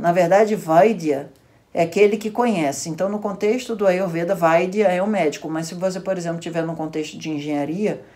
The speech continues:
Vaidya pode ser um engenheiro. Vaidya é qualquer pessoa que em português a gente chamaria de douto, que tem conhecimento sobre o assunto, ok? Eu ofereço as minhas, ah, respeitosas, que no caso ali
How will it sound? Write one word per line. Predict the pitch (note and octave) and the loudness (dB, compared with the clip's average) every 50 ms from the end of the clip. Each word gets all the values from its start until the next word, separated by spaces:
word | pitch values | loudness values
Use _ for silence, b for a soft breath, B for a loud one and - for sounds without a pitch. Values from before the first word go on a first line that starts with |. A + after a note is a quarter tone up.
| B B B B | B B B B
Vaidya | - D#3+ E3+ E3+ F3 F3+ F#3 G3+ G#3 | 6 8 10 10 10 8 6 2 0
pode | G#3 G#3 F#3+ F3+ F3 - | 2 4 4 4 4 0
ser | - F3+ | -4 -4
um | F#3 F#3+ | -4 -4
engenheiro. | F#3+ F3+ G#3 G#3+ G#3 F#3 D#3 D3 D3 | -4 -4 -4 -2 -2 0 0 0 0
Vaidya | D3 D#3+ E3 F3+ G#3+ G#3 A#3 A#3+ A3+ | 2 4 4 4 4 4 2 0 0
é | G#3+ | 0
qualquer | G#3+ - G3 - A3+ A3+ A3 | 0 -2 -2 -2 -2 -2 -2
pessoa | - G#3 G#3+ - G3+ G3+ | -2 -4 -2 -2 -4 -4
que | G3+ G#3 | -4 -6
em | F#3+ | -8
português | F#3 F#3+ F3+ E3+ F3+ F3 F3 F3 F3 | -8 -8 -8 -8 -6 -6 -6 -6 -6
a | |
gente | F3+ F3 F3 F3 F3+ F3+ | -8 -8 -8 -8 -8 -8
chamaria | - - F#3 F3 E3 D#3 F3 F3 | -8 -8 -6 -6 -4 -4 -4 -6
de | E3+ E3+ F3 | -6 -6 -8
douto, | E3+ - - F3 F3 E3+ E3 - - - - - E3 D#3+ b b b b b b b b b b b b | -8 -4 0 2 4 2 2 0 -8 -14 -16 -16 -16 -16 b b b b b b b b b b b b
que | - - | -14 -10
tem | E3 F3+ F#3 | -8 -6 -6
conhecimento | F#3 F#3 G3+ F#3+ F#3 F#3 F#3 - G#3 F#3 E3 D#3 D#3 D#3+ D#3 - | -4 -4 -2 -2 -2 -4 -4 -4 -4 -2 -2 -2 -2 -2 -4 -8
sobre | - - D#3+ D3+ D#3 | -8 -6 -6 -4 -4
o | D#3+ | -6
assunto, | D#3 - - D#3 B2+ A#2 - - - _ _ _ _ _ _ | -6 -8 -10 -12 -14 -14 -16 -20 -20 _ _ _ _ _ _
ok? | - - D3 - F3+ G3+ A#3 A#3 B B B B B B B B B B B B _ | -16 -12 -8 -6 -4 -4 -6 -8 B B B B B B B B B B B B _
Eu | - F#3 F#3 G3 G#3+ G#3+ G#3+ G#3 - | -2 2 6 8 8 8 8 8 4
ofereço | G3+ F#3+ F#3+ G#3+ G3 F#3+ F#3+ G3 G#3+ A3+ A3 - A3 | 2 0 0 0 -2 0 0 0 0 0 0 2 2
as | G#3+ G#3 F3 | 2 2 2
minhas, | F3+ F3+ F3+ F#3 F#3+ G3+ G3+ G#3 G#3 G#3 G#3 - - - - _ _ _ | -2 -4 -4 -4 -4 -4 -4 -2 -4 -4 -4 -8 -10 -14 -18 _ _ _
ah, | - E3+ F3 E3+ D#3+ D#3 D3+ D3+ D3+ D3 D3 C#3+ | -6 -4 -2 -2 -2 -2 -2 -2 -2 -2 -4 -4
respeitosas, | D#3 E3+ E3 - - F#3 F3 E3+ E3+ - D#3 D#3 E3 F3 F#3 F#3 G3+ G#3 A3+ A3 - - - - b b b b b b b b b | -6 -8 -8 -8 -6 -6 -6 -6 -4 0 2 4 6 4 4 4 2 2 0 0 -4 -10 -14 -18 b b b b b b b b b
que | - - E3+ | -8 -6 -4
no | D#3+ D#3 | -4 0
caso | D#3 D#3 D#3 D#3+ D#3 D#3+ | 2 4 4 4 4 2
ali | D#3 D3+ D#3 D#3+ D#3+ E3 F3 | 0 2 2 2 2 2 0